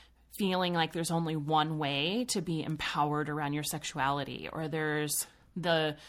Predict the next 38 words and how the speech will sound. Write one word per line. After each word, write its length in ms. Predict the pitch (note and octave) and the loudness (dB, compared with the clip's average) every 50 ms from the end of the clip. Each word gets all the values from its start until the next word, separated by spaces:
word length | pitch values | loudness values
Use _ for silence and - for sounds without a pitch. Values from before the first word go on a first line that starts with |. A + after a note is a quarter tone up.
| - - - - - - | -20 -20 -20 -20 -14 -6
you 80 | - E3+ | -4 -2
know, 120 | E3 D#3 | 0 0
the 120 | D3 D#3+ - - | 0 -2 0 2
only 420 | G3+ G3+ G3+ G3+ G3 F#3 F3+ F3 | 2 2 4 2 2 2 2 2
way 220 | E3+ E3 D#3+ E3 D#3 | 2 4 2 2 2
to 80 | E3 | 2
be 140 | D#3 D#3+ D#3 | 0 0 0
a 60 | D#3+ | 0
truly 400 | - - - F3+ E3 D#3+ D#3 D#3 | 0 -2 -2 -2 0 0 0 0
liberated 500 | D#3 D#3+ D3 E3 D#3 D#3 D#3 D3+ D#3 C#3 | 0 0 0 0 0 0 0 0 0 0
woman 260 | C#3+ D3 D3 C#3+ C#3+ | 0 0 0 0 0
is 100 | C#3+ D3 - | 0 -2 -2
to 120 | - F3+ | -2 -2
have 140 | E3+ D#3+ D3+ | -2 -2 -2
had 200 | - D#3+ D3 - | 0 0 0 0
an 100 | D3+ - | -2 -2
orgasm. 720 | - F3+ G#3+ G3+ D#3+ B2+ - - - B2 E2+ D#2 B2+ E3+ - - - | 0 0 0 2 0 0 0 0 -2 -2 -4 -6 -8 -10 -10 -12 -14
But, 380 | - - E3+ D#3 D3+ D#3+ - - - - - | -2 0 2 4 4 2 0 -2 -10 -10 -8
like, 220 | G#3 G#3 - - | -8 -8 -6 -2
thirty 220 | C4+ C4+ C4+ C4 | -2 0 0 -2
percent 600 | B3+ - - A#3+ - - A3+ A#3+ A3+ F#3 F3 - - - - - - - - - - - | -4 -4 -2 0 2 4 4 4 4 4 2 -2 -6 -16 -20 -20 -20 -20 -20 -20 -8 -6
of 140 | F3+ E3 D#3+ | -6 -2 0
women 220 | F#3 F#3 F3+ F3+ | 0 0 2 2
in 100 | F3 E3 | 2 2
the 80 | D#3+ D3+ | 2 2
States 360 | - - G#3 B3+ - - - | 2 2 2 2 2 2 2
haven't 260 | - D#3+ D3 - D3 | 2 2 2 2 0
even 180 | C#3+ C3+ C3+ C#3 | -2 -2 -4 -4
had 180 | - - C#3+ | -4 -4 -4
an 80 | C3+ - | -4 -4
orgasm, 540 | - F#2+ G2+ - D#2+ - - - - - - | -4 -6 -4 -4 -4 -2 -2 -4 -2 -2 -2
right? 220 | A#2 C#3 F3 - - | -2 -2 -2 -4 -4
And 160 | F3+ E3+ D#3+ | -4 -2 -2
so, 340 | - - D#3+ D#3 D3+ D3+ D3 - - - - - - - _ | -2 0 0 0 0 0 -2 -4 -10 -18 -20 -20 -20 -12 _
like, 220 | - D#3+ D#3 D3+ | -4 -4 -4 -4
how 300 | - - - F3+ E3+ E3 | -2 2 4 4 4 4
can 380 | E3 - - F3 D#3+ D#3 D#3 D#3 | 2 0 -4 -4 -2 -2 -2 -2
we, 640 | D#3+ E3 E3 D#3+ D#3 D3+ D3+ C#3+ C#3+ C#3+ C#3+ C#3 | 0 0 0 0 0 0 2 2 2 0 0 -2